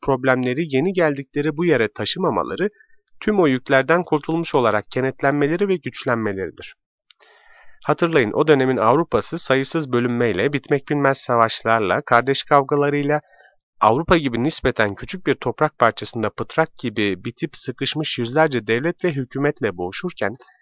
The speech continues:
Amerika Birleşik Devletleri tek bir devlet, tek bir koloni sistemi, tek bir bağımsız cumhuriyet ve beyaz Avrupalı protestanlardan oluşan tek bir milletti.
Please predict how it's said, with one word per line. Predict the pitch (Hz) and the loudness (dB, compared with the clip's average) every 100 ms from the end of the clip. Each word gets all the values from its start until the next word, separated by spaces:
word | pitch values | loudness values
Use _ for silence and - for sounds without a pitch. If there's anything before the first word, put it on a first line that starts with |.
| _ _ _ - | _ _ _ 0
Amerika | 151 160 175 | 0 2 0
Birleşik | 160 156 - - | 0 -4 -4 -2
Devletleri | 147 143 - 139 143 | 0 0 -2 -4 -2
tek | 151 - | -4 -2
bir | 139 107 | 0 0
devlet, | 101 95 156 | -2 -4 -4
tek | - 156 - | -2 -2 0
bir | 151 | -2
koloni | - 135 127 143 | 0 2 2 -2
sistemi, | - 151 - 156 165 - - _ - | -6 -10 -4 -2 -2 -6 -20 _ 0
tek | 175 - | 0 2
bir | 160 131 | 2 4
bağımsız | 131 139 180 143 | 4 4 0 -2
cumhuriyet | 135 151 160 165 - | 0 2 2 2 0
ve | 123 113 _ _ _ | 0 0 _ _ _
beyaz | 120 147 175 | 2 4 6
Avrupalı | 156 151 - 139 139 | 8 8 6 2 0
protestanlardan | - 135 135 127 135 131 135 131 143 139 | 2 -2 -2 -2 2 4 2 2 2 0
oluşan | 123 120 160 175 | 0 -2 -2 0
tek | - 139 - | 0 -2 -2
bir | 131 | -4
milletti. | 127 107 98 87 _ | -2 -2 -2 -6 _